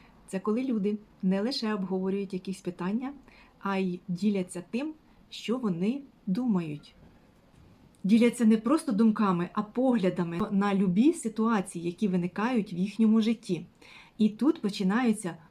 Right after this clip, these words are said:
перші конфлікти, перші підводні камінці. Тому що близька людина може мати геть інше уявлення, геть інші думки про одну і ту саму ситуацію. Третій рівень —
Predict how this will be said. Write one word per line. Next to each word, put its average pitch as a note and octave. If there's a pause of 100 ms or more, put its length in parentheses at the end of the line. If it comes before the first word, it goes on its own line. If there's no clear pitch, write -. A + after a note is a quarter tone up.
(100)
перші G#3+
конфлікти, A3 (220)
перші A3
підводні G3+
камінці. G#3+ (480)
Тому G#3
що G#3
близька G#3
людина G#3 (280)
може G3
мати A3+ (200)
геть B3
інше A3+
уявлення, G#3+ (140)
геть A#3+
інші C4+
думки A3+ (280)
про G#3+
одну A3
і A3
ту G#3
саму A#3
ситуацію. F3+ (360)
Третій A#3
рівень — A3